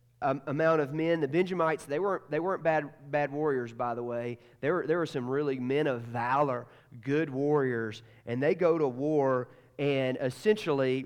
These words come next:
the other tribes of Israel wipe them out. Verse thirty-four, "There came against Gibeah ten thousand chosen men out of all of Israel, and the battle was hard."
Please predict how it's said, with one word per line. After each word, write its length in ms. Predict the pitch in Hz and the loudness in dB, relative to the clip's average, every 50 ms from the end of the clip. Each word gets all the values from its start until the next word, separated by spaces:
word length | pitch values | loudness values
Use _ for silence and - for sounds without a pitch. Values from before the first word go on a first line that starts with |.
| - - | -6 -6
the 140 | 147 - 160 | -4 0 2
other 240 | 160 165 170 165 | 2 4 2 2
tribes 440 | 147 - 165 147 143 143 143 139 139 | 0 0 2 2 4 4 2 2 0
of 120 | 131 117 113 - | -4 -4 -4 -6
Israel 640 | 151 156 156 139 147 139 127 123 120 117 117 117 - - - - - | -6 -6 -4 -4 -4 -2 0 0 0 0 -2 -4 -6 -10 -18 -20 -18
wipe 680 | 113 113 123 127 131 135 135 143 151 156 160 151 - - - _ | -16 -12 -6 0 2 4 4 4 4 2 0 -4 -8 -14 -18 _
them 580 | - 131 120 131 135 135 135 135 127 120 120 120 - - | -12 -6 -4 -2 -2 0 0 -2 -2 -4 -6 -8 -10 -12
out. 400 | - 113 127 127 120 110 110 - - 127 135 123 135 | -12 -8 -4 -4 -4 -4 -4 -8 -14 -18 -20 -8 -2
Verse 200 | 143 165 165 160 | -2 -2 -2 0
thirty-four, 600 | - 170 165 160 151 143 - 160 156 147 131 113 - - - - - - _ - | 0 2 2 2 0 -2 -2 -2 0 0 0 0 -2 -8 -20 -20 -20 -20 _ -4
"There 200 | - 135 165 185 | 0 2 2 2
came 280 | 185 - 190 180 180 170 | 2 0 0 0 0 0
against 280 | 151 156 156 147 147 | 0 -2 -2 -2 -2
Gibeah 280 | 143 151 151 147 139 131 | -2 -4 -2 0 -2 -4
ten 420 | - - - 185 196 208 208 196 | -4 -4 -2 2 2 4 2 2
thousand 600 | 196 208 175 170 185 196 202 202 160 180 180 170 151 | 2 2 4 6 6 8 6 6 4 2 0 0 0
chosen 440 | - 175 170 170 165 151 160 147 147 | 2 2 2 2 2 0 -2 -2 0
men 360 | 147 160 165 160 151 143 147 | 0 2 2 4 2 2 2
out 160 | 139 143 147 | 2 2 2
of 80 | 139 135 | 2 2
all 320 | - 147 151 165 170 170 | 4 4 6 6 4 4
of 100 | 160 160 | 0 0
Israel, 360 | 156 156 147 143 151 143 135 | -2 -2 -2 -2 -2 -2 -2
and 120 | 139 139 139 | -2 -2 -2
the 60 | 135 | 0
battle 260 | 147 151 151 156 147 | 2 2 2 2 2
was 160 | 143 135 131 | 0 -2 -4
hard." 720 | - - - - 185 196 226 233 - 135 117 110 110 - | -6 -8 -4 2 6 8 8 8 8 6 4 0 -6 -12